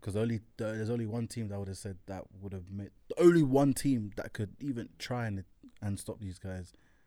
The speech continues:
They got clipped in the first round. So, and where I see them going, literally, I think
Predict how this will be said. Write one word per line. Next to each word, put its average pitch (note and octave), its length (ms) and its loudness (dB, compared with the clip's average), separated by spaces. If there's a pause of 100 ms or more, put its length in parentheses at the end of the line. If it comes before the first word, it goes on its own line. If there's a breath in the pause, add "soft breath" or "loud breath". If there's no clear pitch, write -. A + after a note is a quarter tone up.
(380)
They G#2 140 -2
got G#2 120 -6 (240)
clipped - 340 -10
in G2+ 160 -8
the F#2+ 60 -6
first G2+ 280 -6
round. F#2 280 -4 (280)
So, F#2 380 -10 (840)
and G2+ 440 -2
where B2+ 140 4
I - 20 2
see C3 140 0
them B2 140 2
going, B2 320 2
literally, B2+ 360 0
I A#2 80 0
think C3+ 260 2